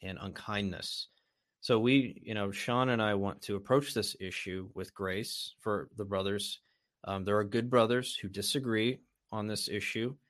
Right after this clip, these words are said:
and we're not coming after them with the sword and, and looking to beat them up. We're, we love them in the Lord. We can still talk about these things in disagreement. We can still discuss disagreements, but we want to do so graciously, um,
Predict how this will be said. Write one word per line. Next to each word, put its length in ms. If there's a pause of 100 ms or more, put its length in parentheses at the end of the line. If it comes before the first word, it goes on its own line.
(400)
and 160
we're 100
not 320
coming 300
after 260
them 160
with 100
the 80
sword 480
and, 320
and 280
looking 240
to 60
beat 200
them 140
up. 180 (140)
We're, 220 (280)
we 120
love 280
them 160
in 60
the 80
Lord. 400 (500)
We 120
can 120
still 220
talk 260
about 220
these 220
things 540
in 120
disagreement. 720 (140)
We 120
can 160
still 400
discuss 640
disagreements, 720
but 120
we 60
want 160
to 60
do 120
so 180
graciously, 760 (560)
um, 480